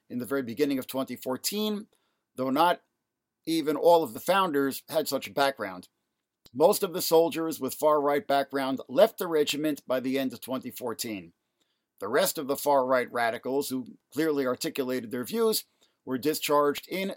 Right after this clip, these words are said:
twenty seventeen by the order of the new commanders of the regiment.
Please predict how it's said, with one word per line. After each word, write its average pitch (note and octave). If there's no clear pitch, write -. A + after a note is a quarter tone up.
twenty F3
seventeen B2+
by A#2
the A2+
order D3+
of C3+
the C3
new D3
commanders C#3
of A#2
the A2
regiment. G#2+